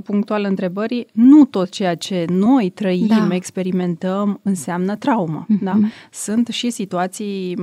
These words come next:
Speaker 1: care pot să fie puțin mai dificile pentru noi și asta se întâmplă adesea atunci când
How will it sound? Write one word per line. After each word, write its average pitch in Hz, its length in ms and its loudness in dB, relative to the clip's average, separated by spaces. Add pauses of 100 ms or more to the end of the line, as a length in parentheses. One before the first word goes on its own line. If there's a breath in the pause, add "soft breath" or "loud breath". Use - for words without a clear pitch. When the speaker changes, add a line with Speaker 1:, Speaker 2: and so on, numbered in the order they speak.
(120)
Speaker 1:
care 170 240 -8
pot 190 220 -12
să 196 100 -10
fie 185 260 -8 (320)
puțin 233 400 -4
mai 202 140 -2
dificile 190 380 -6
pentru 170 400 -6
noi 165 180 -4
și 175 140 -10
asta 190 180 -8
se 202 100 -8
întâmplă 202 340 -6
adesea 190 540 -6
atunci 190 320 -6
când 190 280 -4